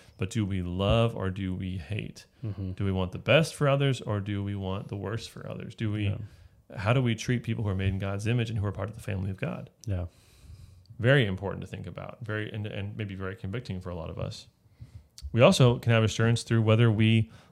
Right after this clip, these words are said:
Speaker 1: love God or the world,
Speaker 2: Hmm.
Speaker 1: right? So verse, chapter two, verse fifteen, he says, "Do not love the world or the things in the world. If anyone loves the world, the love of the Father is not in him."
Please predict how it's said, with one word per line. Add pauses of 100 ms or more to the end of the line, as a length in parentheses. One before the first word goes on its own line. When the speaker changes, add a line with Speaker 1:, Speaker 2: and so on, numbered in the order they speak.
Speaker 1:
love (380)
God
or
the
world,
Speaker 2:
Hmm. (240)
Speaker 1:
right?
So (440)
verse,
chapter
two,
verse
fifteen,
he
says,
"Do
not
love
the
world
or
the
things
in
the
world. (500)
If
anyone
loves
the
world,
the
love
of
the
Father
is
not
in
him."